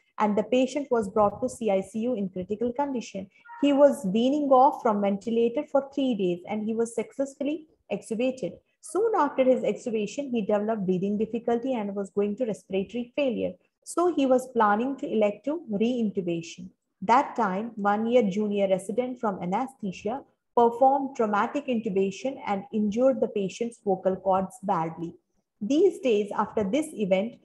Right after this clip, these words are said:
when the doctor was not able to extubate the patient successfully, they realized the patient has got vocal cord paralysis because of the traumatic intubation.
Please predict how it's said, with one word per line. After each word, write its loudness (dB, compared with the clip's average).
when 0
the 2
doctor 2
was 0
not -4
able -2
to -8
extubate -4
the -4
patient -6
successfully, -10
they 2
realized 2
the -2
patient -4
has -2
got -4
vocal -2
cord 0
paralysis -4
because 4
of 0
the 0
traumatic -2
intubation. -4